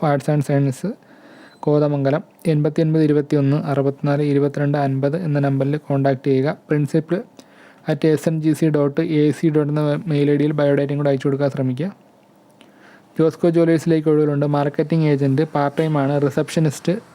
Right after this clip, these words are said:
ബയോഡേറ്റ, ഫോട്ടോ, ഇമെയിൽ ചെയ്യുക. ജോസ്കോ ജ്വല്ലേഴ്സ്, എം ജി റോഡ്, കൊച്ചി. കോൺടാക്ട് നമ്പർ തൊണ്ണൂറ്റെട്ട് നാൽപത്താറ് പതിനഞ്ച് അറുപത്തിമൂന്ന് അറുപത്തിയൊന്ന്.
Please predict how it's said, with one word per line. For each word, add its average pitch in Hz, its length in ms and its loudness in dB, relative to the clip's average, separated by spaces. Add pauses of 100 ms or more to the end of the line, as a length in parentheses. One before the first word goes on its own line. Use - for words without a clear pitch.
(140)
ബയോഡേറ്റ, 151 500 0
ഫോട്ടോ, 151 520 0
ഇമെയിൽ 147 320 0
ചെയ്യുക. 143 340 0
ജോസ്കോ 139 400 0
ജ്വല്ലേഴ്സ്, 143 400 0
എം 139 200 2
ജി 147 80 0
റോഡ്, 147 240 2
കൊച്ചി. 143 400 -2 (720)
കോൺടാക്ട് 156 460 -2
നമ്പർ 160 160 0
തൊണ്ണൂറ്റെട്ട് 156 440 0
നാൽപത്താറ് 147 680 0
പതിനഞ്ച് 143 440 0
അറുപത്തിമൂന്ന് 147 600 0
അറുപത്തിയൊന്ന്. 139 480 0